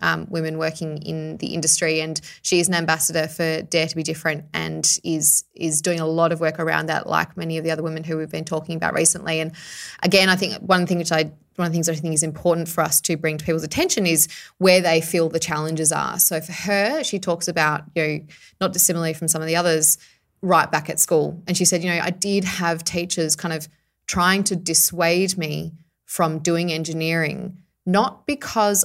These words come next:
I wasn't good at it, because they questioned whether or not it was something that I actually wanted to do." That to me is mind-blowing.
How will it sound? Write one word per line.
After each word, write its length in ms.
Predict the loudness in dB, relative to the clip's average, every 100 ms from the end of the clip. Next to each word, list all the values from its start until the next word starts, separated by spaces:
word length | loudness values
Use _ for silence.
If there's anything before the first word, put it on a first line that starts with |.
| 0
I 60 |
wasn't 420 | -2 -2 -4 -8 -2
good 160 | 2
at 240 | 4 2 -2
it, 260 | -2 -6 -8
because 280 | -6 -4 -2
they 100 | -2
questioned 600 | -2 -2 0 0 -2 -4 -6
whether 340 | -4 0 0
or 100 | 0
not 300 | 0 -2 -2
it 80 | -2
was 140 | 0 0
something 400 | -2 -4 -4 -2
that 100 | -2
I 220 | -4 -2
actually 580 | -4 -4 -8 -4 -2 0
wanted 440 | -2 -4 -6 -6 -6
to 160 | -6
do." 400 | -2 -2 -2 -8 -20 _ _ _ _ _ _ _ _ _ _ _ _ _
That 400 | -2 6 6 6
to 160 | 0 0
me 380 | 0 0 0 -2
is 360 | 0 2 0 -4 _ _ _ _ _ _ _ _
mind-blowing. 1120 | 0 2 4 2 0 -4 -6 -6 -6 -8 -12